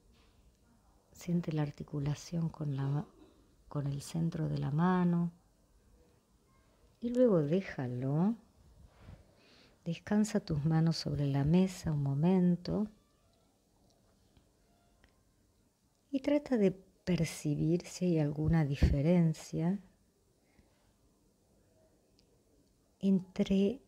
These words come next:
la sensación de la mano que fue tocada y la sensación de la mano que estuvo tocando. Y luego, mueve, abre y cierra la mano izquierda, mueve los dedos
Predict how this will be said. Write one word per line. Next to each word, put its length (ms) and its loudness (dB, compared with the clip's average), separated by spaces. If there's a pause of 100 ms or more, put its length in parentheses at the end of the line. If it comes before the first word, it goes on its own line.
la 200 -2
sensación 720 -4
de 100 0
la 160 2
mano 380 2
que 100 -4
fue 300 -4
tocada 540 -2
y 60 2
la 100 2
sensación 680 -4
de 80 2
la 160 2
mano 320 0
que 80 -8
estuvo 520 -4
tocando. 640 -6 (1000)
Y 80 -4
luego, 420 2 (1040)
mueve, 680 6 (200)
abre 420 2
y 80 -2
cierra 640 0
la 100 0
mano 260 -2
izquierda, 920 -2 (960)
mueve 280 4
los 240 -2
dedos 800 0